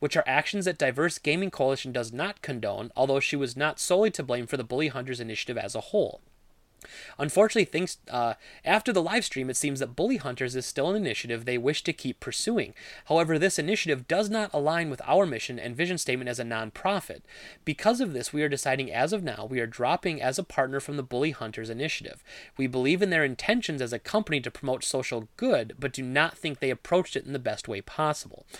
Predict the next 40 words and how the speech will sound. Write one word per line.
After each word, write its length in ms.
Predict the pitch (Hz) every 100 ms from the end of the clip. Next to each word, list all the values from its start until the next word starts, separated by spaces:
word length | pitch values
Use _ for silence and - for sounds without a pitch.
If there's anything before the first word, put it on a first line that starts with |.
| - - -
We 120 | 151
will 100 | 156
continue 400 | 156 143 180 202
to 120 | -
advocate 500 | 143 160 160 135 123
for 120 | -
anti-bullying 800 | 113 113 110 110 185 247 123 110 113
as 160 | 123
we 100 | 139
have 200 | 131 113
current 340 | - 170 202 -
and 120 | 127
future 300 | - 185 165
initiatives 420 | 131 113 - 120
in 120 | 120
place 260 | 120 104 104
to 100 | -
do 240 | 113 160
so. 280 | 175 - - - - - -
Thank 400 | - - 165 -
you 80 | 202
for 140 | 190
being 180 | 180 175
an 60 |
awesome 300 | 160 160 160
community. 320 | 143 151 151 139
We 180 | 131
appreciate 640 | 117 - - 214 - 180 165
the 80 | 147
support, 220 | 139 - 139 131
feedback, 480 | - 151 139 135 135
and 100 | 123
concerns 580 | - 117 - 131 135 127
you 60 |
have 140 | 110 107
brought 240 | 110 -
to 160 | - 104
our 220 | 104 87
attention." 720 | - - - 196 - - - _ - - - - - - -
Um, 480 | - 123 120 117 113